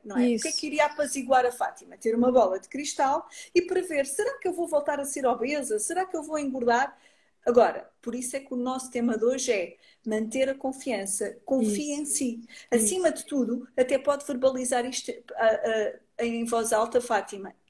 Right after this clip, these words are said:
Speaker 1: confiar em mim. Eu vou confiar em mim que estou a dar o meu melhor,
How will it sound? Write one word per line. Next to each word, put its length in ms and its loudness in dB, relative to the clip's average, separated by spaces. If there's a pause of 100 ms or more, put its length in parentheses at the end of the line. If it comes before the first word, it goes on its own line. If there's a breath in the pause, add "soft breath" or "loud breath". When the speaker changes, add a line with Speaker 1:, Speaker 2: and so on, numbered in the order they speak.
Speaker 1:
confiar 680 0
em 100 0
mim. 320 -4
Eu 100 2
vou 160 -4
confiar 400 -2
em 100 0
mim 320 2
que 60 -10
estou 220 2
a 20 8
dar 200 4
o 60 0
meu 140 0
melhor, 320 -6